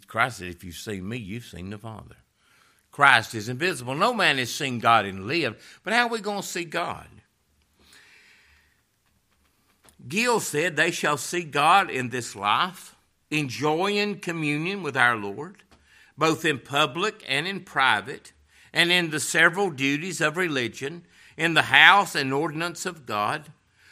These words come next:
when they often, when we often behold His beauty." You see Him. You see Him by faith. You see His beauty. You know why?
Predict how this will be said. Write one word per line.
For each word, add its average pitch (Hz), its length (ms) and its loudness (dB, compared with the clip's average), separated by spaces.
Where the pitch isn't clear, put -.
when 170 220 0
they 156 160 6
often, 202 760 2
when 165 220 -2
we 156 120 2
often 185 600 2
behold 170 560 2
His 202 340 2
beauty." 202 600 0
You 87 140 -14
see 85 360 -12
Him. - 200 -20
You 85 120 -12
see - 200 -10
Him - 140 -12
by 98 200 -12
faith. - 320 -16
You 117 160 -4
see 127 280 -6
His 87 160 -10
beauty. - 420 -18
You 110 120 -6
know 110 60 -2
why? 117 340 2